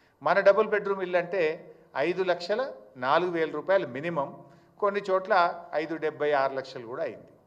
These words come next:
అంటే లక్ష ముప్పై వేలకు బదులు ఐఏవై ఇల్లు ఐదు లక్షల నాలుగు వేలు ఇచ్చాం. నూట ఇరవై ఐదు గజాలకు బదులు రెండు వందల యాభై గజాల స్థలం ఇచ్చాం.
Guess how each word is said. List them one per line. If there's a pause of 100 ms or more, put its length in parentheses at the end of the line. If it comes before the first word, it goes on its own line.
(720)
అంటే
లక్ష (300)
ముప్పై
వేలకు
బదులు
ఐఏవై
ఇల్లు (220)
ఐదు
లక్షల
నాలుగు
వేలు
ఇచ్చాం. (120)
నూట
ఇరవై
ఐదు
గజాలకు
బదులు (240)
రెండు
వందల
యాభై
గజాల
స్థలం
ఇచ్చాం.